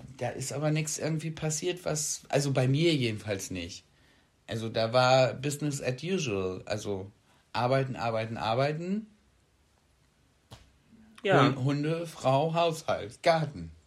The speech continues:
Speaker 2: Super.
Speaker 1: Oh doch, ich hab ein Vogelhäuschen aufgehängt. Und direkt nach einer Minute und wirklich ungelogen, nach einer Minute, ich bin halt,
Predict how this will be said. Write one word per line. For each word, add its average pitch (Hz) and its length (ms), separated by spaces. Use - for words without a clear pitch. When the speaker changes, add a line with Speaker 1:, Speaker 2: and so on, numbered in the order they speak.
Speaker 2:
Super. 131 480
Speaker 1:
Oh 196 80
doch, 196 240
ich 131 100
hab 131 140
ein 131 80
Vogelhäuschen 101 640
aufgehängt. 90 640
Und 127 220
direkt 139 320
nach 139 160
einer 139 240
Minute 151 320
und 110 480
wirklich 151 320
ungelogen, 120 440
nach 110 120
einer 135 260
Minute, 143 300
ich 131 80
bin 135 120
halt, 123 200